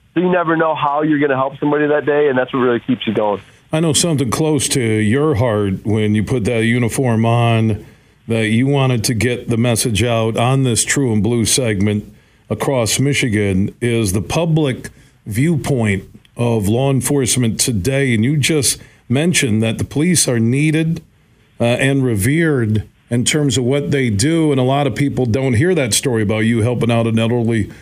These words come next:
Speaker 2: woman, uh, to make sure she was set and safe, uh, during, uh, the cold weather and also even into summer when it would get hot. Uh, talk about you as a police officer for Saginaw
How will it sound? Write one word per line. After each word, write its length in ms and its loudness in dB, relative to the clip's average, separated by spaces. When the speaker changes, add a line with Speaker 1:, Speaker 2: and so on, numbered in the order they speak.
Speaker 2:
woman, 560 0
uh, 240 0
to 160 -4
make 180 0
sure 240 0
she 160 0
was 240 0
set 280 -2
and 140 0
safe, 480 -2
uh, 160 0
during, 640 0
uh, 320 2
the 220 -6
cold 260 0
weather 320 2
and 80 2
also 440 0
even 260 0
into 300 0
summer 360 0
when 200 0
it 120 0
would 140 0
get 200 -2
hot. 360 0
Uh, 300 -2
talk 320 -2
about 320 0
you 340 2
as 220 2
a 40 0
police 360 0
officer 560 0
for 420 0
Saginaw 560 0